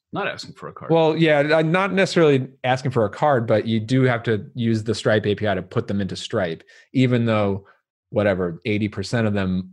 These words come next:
Speaker 2: might not ever convert to paying customers. You, then you're gonna have this long list of customers in your Stripe account, and that just seems,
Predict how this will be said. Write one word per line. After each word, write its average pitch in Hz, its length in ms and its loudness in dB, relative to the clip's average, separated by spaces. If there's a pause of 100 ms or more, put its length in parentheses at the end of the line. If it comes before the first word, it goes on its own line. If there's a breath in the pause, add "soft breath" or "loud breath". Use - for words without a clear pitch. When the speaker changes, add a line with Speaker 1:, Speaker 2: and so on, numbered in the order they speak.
Speaker 2:
might 101 300 -4
not 98 180 0
ever 90 220 -2
convert 92 480 -4
to 131 80 -8
paying 120 260 -6
customers. 131 540 -4
You, 104 120 -4
then 113 200 0
you're 110 100 0
gonna 104 140 0
have 104 200 -2
this 95 140 -8
long 104 480 -2
list 101 240 -4
of 87 140 -14
customers 131 440 -4
in 92 80 -8
your 87 120 -10
Stripe 113 420 -4
account, 80 380 -14 (400)
and 87 340 -10 (300)
that 101 160 -6
just 98 200 -10
seems, 87 400 -10